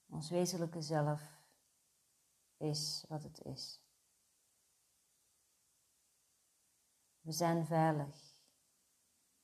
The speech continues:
We hoeven niet bang te zijn. En alle angst heeft te maken met een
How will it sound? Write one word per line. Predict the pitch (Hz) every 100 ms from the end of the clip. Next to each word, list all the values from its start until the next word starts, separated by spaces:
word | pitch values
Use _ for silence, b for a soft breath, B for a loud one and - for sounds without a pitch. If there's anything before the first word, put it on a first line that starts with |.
| _ _ _ _ _ _ _ _ _ 156
We |
hoeven | 151 160
niet | 160
bang | 147 143 147
te | 143
zijn. | 139 127 135
En | 143 -
alle | - 190
angst | - 196 202 196 - -
heeft | 175 170
te | 196
maken | 175 165 165 165 156
met | 151 151
een | 139 147 -